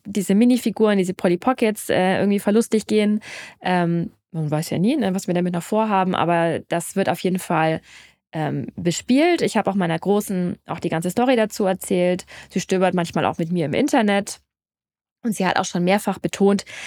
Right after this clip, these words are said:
sie würde das nie, nie, niemals, ähm,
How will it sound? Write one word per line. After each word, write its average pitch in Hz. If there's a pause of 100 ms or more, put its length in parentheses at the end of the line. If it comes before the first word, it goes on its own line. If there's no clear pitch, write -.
(140)
sie 180
würde 202
das 185
nie, 262
nie, 285
niemals, 233
ähm, 202